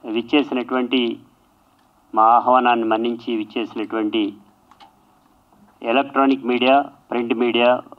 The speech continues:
ప్రతినిధులందరికీ కూడా ఆహ్వానం పలుకుతా ఉన్నాం. ఈ, ఈ కార్యక్రమానికి ముఖ్యంగా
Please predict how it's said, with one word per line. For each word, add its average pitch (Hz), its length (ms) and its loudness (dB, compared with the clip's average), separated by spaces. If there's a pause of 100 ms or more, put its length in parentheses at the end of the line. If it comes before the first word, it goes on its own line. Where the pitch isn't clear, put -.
(160)
ప్రతినిధులందరికీ 110 800 -2
కూడా 120 300 2 (1080)
ఆహ్వానం 117 420 2
పలుకుతా 104 360 0
ఉన్నాం. 92 240 -4 (2000)
ఈ, 139 140 8 (800)
ఈ 131 80 0
కార్యక్రమానికి 139 800 2
ముఖ్యంగా 131 680 2